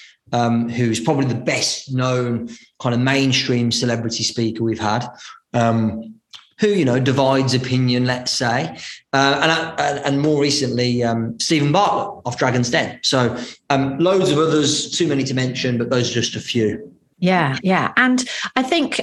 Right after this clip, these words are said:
Speaker 2: um, one of the things, 'cause I've learned a lot about you, having been to all the Expert Empire, Empires events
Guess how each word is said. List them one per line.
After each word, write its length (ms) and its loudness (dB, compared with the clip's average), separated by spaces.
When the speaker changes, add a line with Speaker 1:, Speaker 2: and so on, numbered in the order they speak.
Speaker 2:
um, 360 2
one 180 4
of 60 2
the 80 0
things, 220 0
'cause 140 -2
I've 140 2
learned 180 2
a 40 0
lot 120 2
about 300 0
you, 160 0
having 320 -2
been 200 0
to 120 0
all 220 2
the 100 2
Expert 340 0
Empire, 440 0
Empires 440 0
events 320 -2